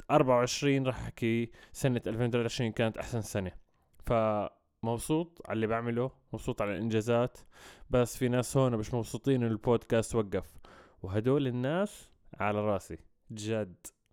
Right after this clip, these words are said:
ليش؟ ال-، مجرد ما وقف البودكاست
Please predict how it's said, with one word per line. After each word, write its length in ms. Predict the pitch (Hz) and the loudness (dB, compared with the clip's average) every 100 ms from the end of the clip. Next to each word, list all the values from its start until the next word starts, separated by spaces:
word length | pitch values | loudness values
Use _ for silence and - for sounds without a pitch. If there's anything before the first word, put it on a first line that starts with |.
| _ _ _ _ _ _ _ - | _ _ _ _ _ _ _ -8
ليش؟ 500 | 123 123 107 - - - _ _ _ _ - | 0 2 2 -2 -12 -20 _ _ _ _ -8
ال-، 160 | 104 90 | -8 -6
مجرد 400 | 104 117 151 147 | -2 0 0 0
ما 80 | |
وقف 260 | 139 139 127 | 0 -2 -6
البودكاست 880 | - 143 143 165 160 - - - | -2 -2 0 0 0 -4 -20 -20